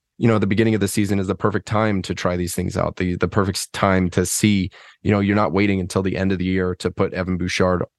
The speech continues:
you know, when games matter more and you can't dig out of a hole. So maybe it is Bouchard, but there's a risk there.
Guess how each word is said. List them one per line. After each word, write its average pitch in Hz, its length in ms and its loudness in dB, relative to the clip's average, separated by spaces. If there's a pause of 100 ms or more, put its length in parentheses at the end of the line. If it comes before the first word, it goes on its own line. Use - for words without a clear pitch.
(140)
you 87 200 -2
know, 92 140 2
when 98 180 2
games 95 380 0
matter 95 260 -2
more 87 340 -4 (440)
and 104 80 6
you 95 60 2
can't 95 220 2
dig 98 160 4
out 92 140 4
of 90 80 2
a 90 80 2
hole. 90 300 0 (180)
So - 140 2
maybe 123 240 4
it 131 80 2
is 131 120 0
Bouchard, - 520 -4
but 95 120 -2
there's 107 180 4
a 101 60 4
risk 101 420 2
there. - 220 -4